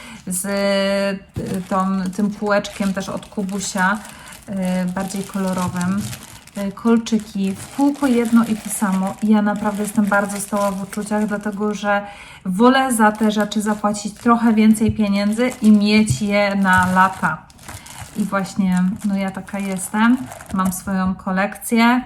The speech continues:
Może będziecie chcieli z tego film, z kolekcji mojej biżuterii? Kiedyś miałam zapytanie na ten temat, ale w sumie jakoś tak odeszłam od tego. Może bym wam zrobiła, co polecam. Niektóre rzeczy na przykład można kupić nawet teraz.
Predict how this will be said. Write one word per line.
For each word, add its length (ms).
Może 320
będziecie 420
chcieli 240
z 60
tego 200
film, 320
z 80
kolekcji 560
mojej 260
biżuterii? 760
Kiedyś 280
miałam 260
zapytanie 720
na 120
ten 220
temat, 540
ale 200
w 60
sumie 260
jakoś 340
tak 500
odeszłam 540
od 160
tego. 460
Może 260
bym 180
wam 200
zrobiła, 680
co 120
polecam. 640
Niektóre 360
rzeczy 260
na 100
przykład 280
można 280
kupić 400
nawet 360
teraz. 500